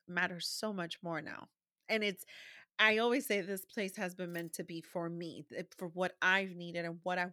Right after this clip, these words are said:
want to be able to create, um, in, in what my expertise is, and, and, and nothing, nothing has topped being able to come back to my community and be able to do it for my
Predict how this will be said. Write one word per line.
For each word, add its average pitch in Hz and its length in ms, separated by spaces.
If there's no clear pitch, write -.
want 175 240
to 185 100
be 175 180
able - 180
to - 160
create, - 760
um, 175 420
in, 175 200
in 180 200
what 175 140
my 180 260
expertise 165 840
is, - 340
and, 175 240
and, 170 300
and 165 180
nothing, 180 380
nothing 202 340
has 196 220
topped 180 260
being 175 180
able 170 160
to - 120
come 175 180
back 175 260
to 170 100
my 170 140
community 165 460
and 185 140
be 180 100
able 170 180
to - 140
do 156 220
it 156 100
for - 120
my - 100